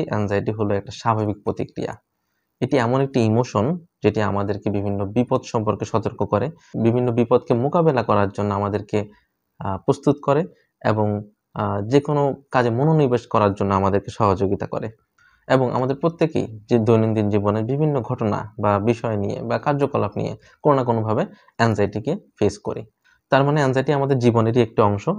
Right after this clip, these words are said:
এবং এটা খুবই স্বাভাবিক একটা বিষয়। এবং পরিমিত পরিমাণে অ্যাংজাইটি থাকে বলেই আমরা অ্যাক্টিভ থাকি।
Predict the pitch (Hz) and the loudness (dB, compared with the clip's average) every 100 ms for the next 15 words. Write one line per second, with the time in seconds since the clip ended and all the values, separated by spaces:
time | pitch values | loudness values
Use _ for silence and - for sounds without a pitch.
0 | - 107 110 104 117 - 185 170 127 117 | -2 0 0 0 0 4 4 4 2 2
1 | 110 110 - - - - - 110 _ - | 2 2 -2 -4 -6 -6 -8 -10 _ -2
2 | 143 127 151 175 _ - 143 143 139 131 | 2 2 0 -4 _ 2 4 4 0 -2
3 | 135 123 120 120 110 110 117 - 165 165 | 0 0 -2 -2 0 0 -2 -4 -2 2
4 | 127 104 139 - _ - 104 98 147 170 | 4 4 2 -4 _ -4 0 2 0 -2
5 | - 113 - 98 - - - | -4 -2 -2 -4 -6 -10 -10